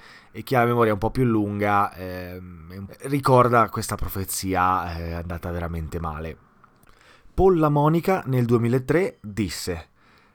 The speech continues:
"Le azioni di Netflix sono sopravvalutati. Il prodotto è divertente, ma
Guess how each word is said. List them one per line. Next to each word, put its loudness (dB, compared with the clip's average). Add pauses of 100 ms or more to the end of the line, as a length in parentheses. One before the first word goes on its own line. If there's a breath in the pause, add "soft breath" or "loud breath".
(100)
"Le 0
azioni 0
di -2
Netflix -2
sono 0
sopravvalutati. -2 (580 soft breath)
Il -6
prodotto 4
è 2
divertente, 0
ma 4